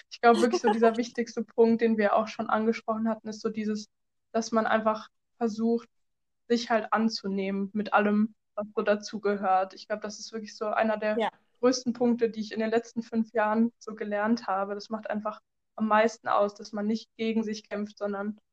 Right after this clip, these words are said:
Speaker 1: mit sich und dass man da viel weiterkommt.
Speaker 2: Ja,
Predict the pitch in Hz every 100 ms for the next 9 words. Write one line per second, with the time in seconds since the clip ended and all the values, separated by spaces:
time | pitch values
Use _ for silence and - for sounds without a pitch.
0 | _ 240 247 - 196 202 - 214 208 202
1 | 202 202 208 208 - _ 247 226 202 208
2 | 202 190 - 185 202 226 _ _ _ -
3 | 254 220